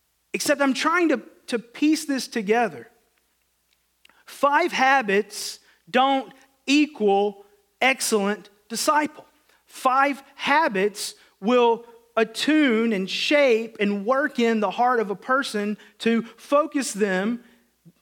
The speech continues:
give them a new desire to pursue the Lord. The gatherings of the church don't in and of themselves do all the work of making disciples, but they will encourage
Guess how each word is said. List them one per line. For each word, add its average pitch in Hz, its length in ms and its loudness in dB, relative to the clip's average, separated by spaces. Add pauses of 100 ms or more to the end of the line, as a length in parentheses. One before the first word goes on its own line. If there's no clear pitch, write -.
(120)
give 247 320 2
them 262 240 2
a 233 100 4
new 277 480 2 (380)
desire 214 840 0 (120)
to 233 120 -2
pursue 226 760 -2 (260)
the 233 120 -4
Lord. 285 500 -2 (1300)
The 214 120 2
gatherings 285 760 0
of 233 220 0
the 220 80 -4
church 269 580 -2
don't 262 340 0
in 269 160 2
and 262 120 0
of 240 220 0
themselves 240 680 0
do 269 320 2
all 240 220 2
the 220 80 0
work 247 500 0
of 247 260 2
making 240 380 0
disciples, 220 600 0
but 208 260 -2
they 262 260 2
will 247 340 0
encourage 226 960 -2